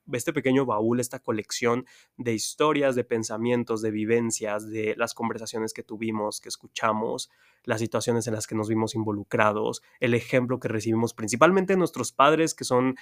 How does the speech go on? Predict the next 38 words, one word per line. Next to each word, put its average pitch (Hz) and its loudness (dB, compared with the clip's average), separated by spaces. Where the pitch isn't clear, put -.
eh, 127 2
las, 110 -2
el, 113 0
el 107 0
primer 117 0
contacto 123 -4
que 113 -8
tenemos 117 2
básicamente 123 2
con 151 -2
un 123 2
ser 127 6
humano, 123 6
en 120 2
la 110 6
mayoría 107 6
de 104 0
casos, 104 -2
claro, 113 -2
y, 123 2
mm, 110 -2
el 120 -4
primer 123 2
conta-, 147 2
y 135 0
el 120 0
primer 135 2
referente 131 2
que 127 -6
tenemos 123 0
de 131 2
absolutamente 170 0
todo. 175 2
Nuestros 127 -2
padres 156 0
son 156 0
los 160 0
referentes 131 -2